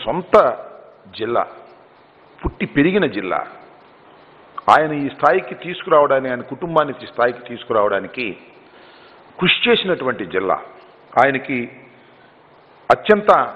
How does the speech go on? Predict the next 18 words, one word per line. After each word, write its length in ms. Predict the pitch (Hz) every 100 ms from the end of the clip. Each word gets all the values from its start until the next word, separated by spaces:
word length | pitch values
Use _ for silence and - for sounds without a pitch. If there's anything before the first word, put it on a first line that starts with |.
| - - - - _ -
ప్రియమైన 380 | 175 180 165 120
జిల్లా. 220 | 95 85 73 - - - - - - - - - 107
ఒక 80 | - -
పెద్ద 300 | 190 180 240 196 156 - - - - - _ _ _ _ _ _ _ _ -
ప్రకృతి 400 | 202 - 247 214 165
విపత్తు 400 | - 151 - - - - - _ -
సంభవించింది. 680 | 139 135 143 95 - 78 67 - - - - _ - - - - - -
ఇది 120 | 123 120
మానవ 280 | 120 156 170 151
తప్పిదం 360 | 135 - 113 110 -
కానే 320 | - 110 131 165 208 -
కాదు. 220 | 76 - - - - - - - - - - - - - -
కానీ 220 | 285 302 247 254 247 - - - - 151
దీన్ని 260 | 254 254 240
ఒక 100 | 226 175 139
మానవ 240 | 214 285 277 240
తప్పిదంగా 420 | 240 220 202 190 185
చిత్రీకరించాలని, 840 | 175 165 156 143 131 120 98 92